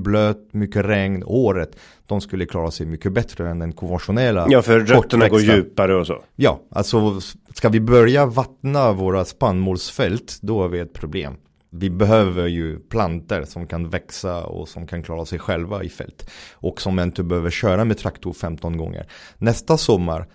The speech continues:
Speaker 1: när du åker tåg eller bil någonstans genom landsbygden, titta på fält. Alla spår du ser, det är inte fint. Det är ju spritspår.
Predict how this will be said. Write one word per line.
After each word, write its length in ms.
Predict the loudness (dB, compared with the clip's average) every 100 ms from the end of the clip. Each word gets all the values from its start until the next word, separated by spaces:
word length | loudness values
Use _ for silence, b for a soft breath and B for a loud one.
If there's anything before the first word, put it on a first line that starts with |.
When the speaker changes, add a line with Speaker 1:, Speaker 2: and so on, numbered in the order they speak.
| b
Speaker 1:
när 120 | -6
du 80 | -2
åker 220 | -2 -4
tåg 420 | -4 0 0 0
eller 120 | -2 -2
bil 380 | -4 -2 -2
någonstans 500 | -2 -6 -6 -10 -8
genom 280 | -8 -4 -2
landsbygden, 720 | 2 0 0 -4 -4 -6 -10 -8
titta 340 | -10 -4 -4
på 140 | -4 -8
fält. 420 | -8 -8 -10 -20 _ 0
Alla 360 | 4 4 4
spår 420 | 0 -2 -2 0 -2
du 160 | -4
ser, 400 | -6 -6 -4 -4 -8 b b b
det 120 | -2
är 180 | 0 -2
inte 420 | -2 -2 -4 -6
fint. 440 | -4 -4 -6 -8 -8
Det 240 | -4 -2
är 40 |
ju 120 | -2 -4
spritspår. 760 | -2 -2 -2 -8 -10 -10